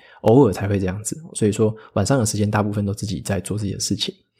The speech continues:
那周末的话，当然就是还是回到这个新竹一起相处，然后大部分的时间在一起，可能我做我的事情，我写我的文章，那这个我女朋友她可能就看她的小说，啊，做她自己的事情。所以这个时候周末的话，相处我觉得是还蛮愉快的。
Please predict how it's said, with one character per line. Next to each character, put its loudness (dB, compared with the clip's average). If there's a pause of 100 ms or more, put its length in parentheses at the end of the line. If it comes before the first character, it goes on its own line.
(180)
那 0
周 6
末 8
的 4
话， 8
当 4
然 4
就 -2
是 0
还 -2
是 -2
回 -2
到 0 (240)
这 -4
个 -2
新 -2
竹 -6
一 -6
起 -4
相 -2
处， -6 (320)
然 -2
后 0
大 4
部 0
分 4
的 4
时 -2
间 0
在 -2
一 0
起， -6
可 -6
能 2
我 -2
做 0
我 2
的 0
事 4
情， 0
我 0
写 0
我 -2
的 -2
文 -2
章， 4 (380)
那 6
这 0
个 -2
我 0
女 0
朋 0
友 6
她 2
可 -2
能 -6
就 -4
看 0
她 0
的 2
小 -2
说， 0
啊， -10
做 0
她 0
自 -4
己 0
的 -2
事 0
情。 -6 (440)
所 4
以 6
这 2
个 8
时 2
候 6
周 4
末 8
的 6
话， 8
相 2
处 -2
我 -2
觉 -2
得 0
是 0
还 2
蛮 -2
愉 -2
快 0
的。 -6